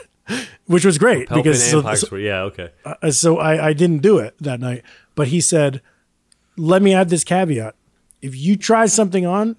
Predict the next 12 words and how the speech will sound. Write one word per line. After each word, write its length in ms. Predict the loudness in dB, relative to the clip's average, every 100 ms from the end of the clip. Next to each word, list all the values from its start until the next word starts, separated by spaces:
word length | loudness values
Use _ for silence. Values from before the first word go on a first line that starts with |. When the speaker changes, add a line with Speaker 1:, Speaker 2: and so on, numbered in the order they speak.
| _
Speaker 1:
and 100 | -12
you 140 | -8 -4
look 220 | -2 -2
in 80 | -2
the 40 |
mirror 220 | 0 -2
and 260 | -2 -8 -4
you 200 | 0 0
feel 340 | 0 0 2
good, 400 | 0 2 2 0 -6 _ _ _ _ _ -20 -18 -20 -10 -2
it's 280 | -2 -2 -4
working. 480 | -2 -2 -4 -16